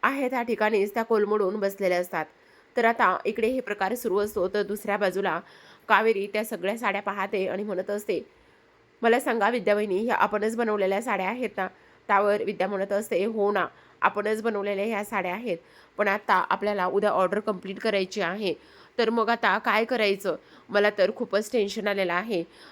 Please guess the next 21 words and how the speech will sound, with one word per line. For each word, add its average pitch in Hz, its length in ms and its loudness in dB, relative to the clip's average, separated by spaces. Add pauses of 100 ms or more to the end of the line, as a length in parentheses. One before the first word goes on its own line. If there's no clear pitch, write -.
आता 240 180 2
उद्या 220 260 2
एका 202 300 0
दिवसामध्ये 208 560 -2
एवढ्या 202 320 -2
सगळ्या 208 280 -4
साड्यांची 202 420 -2
ऑर्डर 196 280 -2
कशी 220 260 -6
कम्प्लीट 233 380 -6
होणार 233 240 0
आहे?" 196 340 0 (480)
त्यावर 196 400 4
आता 196 200 0
इकडे 196 420 0
विद्या 196 360 0
खूप 196 220 -6
चिडते 196 340 2
आणि 202 200 -2
म्हणत 196 320 -2
असते 202 280 -2